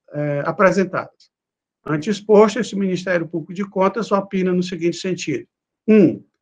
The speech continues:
emitir acórdão considerando irregular a prestação de contas ora analisada.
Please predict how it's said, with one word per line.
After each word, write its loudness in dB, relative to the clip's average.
emitir 2
acórdão 6
considerando 2
irregular 6
a 2
prestação -6
de -4
contas -8
ora -2
analisada. 0